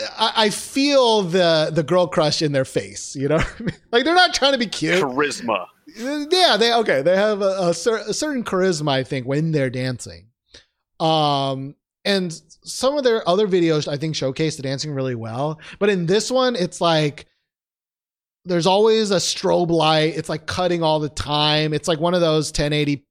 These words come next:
Speaker 1: P videos that doesn't look ten eighty P. Um, it's dark. Yeah, it doesn't really, and, and, and even when they're outside, it's like, it's cutting and cutting and cutting. It's like,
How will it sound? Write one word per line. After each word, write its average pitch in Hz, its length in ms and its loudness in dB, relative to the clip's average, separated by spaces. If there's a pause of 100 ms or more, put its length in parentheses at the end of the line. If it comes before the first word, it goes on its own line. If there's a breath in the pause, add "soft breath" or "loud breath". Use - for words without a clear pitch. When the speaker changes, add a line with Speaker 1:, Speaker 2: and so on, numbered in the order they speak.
(140)
Speaker 1:
P 147 220 -2
videos 143 420 0
that 131 80 -6
doesn't 127 200 -8
look 131 140 -8
ten 135 200 -6
eighty 127 260 -6
P. 143 560 -4 (420 loud breath)
Um, 135 640 -6
it's - 220 -8
dark. 156 680 -2 (320 loud breath)
Yeah, 156 180 -4 (100)
it 147 140 -10
doesn't 175 260 0
really, 165 180 -4
and, 170 200 0 (340)
and, 190 220 -4
and 277 140 -8
even 311 260 4
when 233 140 4
they're 208 200 0
outside, 160 920 2
it's 147 260 -6
like, 135 320 -4
it's 135 200 -8
cutting 185 380 0
and 143 100 -6
cutting 180 260 0
and 147 80 -8
cutting. 170 240 -2
It's 147 140 -12
like, 147 200 -4